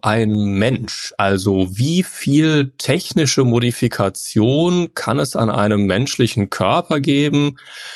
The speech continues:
dass wir immer noch sagen können, es ist ein Mensch? Vielleicht hören wir mal kurz rein, was Mike dazu selber zu sagen hat.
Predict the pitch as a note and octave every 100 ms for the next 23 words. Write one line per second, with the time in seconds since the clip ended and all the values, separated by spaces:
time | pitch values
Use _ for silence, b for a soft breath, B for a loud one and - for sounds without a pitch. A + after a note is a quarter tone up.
0 | B - F#2+ - G2+ G2 G2 F2+ - F2+
1 | E2+ E2 - F2+ E2 D#2+ _ _ _ -
2 | G2+ B2 - F#2+ - - - - - _
3 | _ _ _ - B2+ F3 - A3+ G#3 F3+
4 | - G3+ - F3 E3 - D3 D3+ D3 D3+
5 | C3+ C#3 C3 C3 G2+ E2+ E2 F2 F2+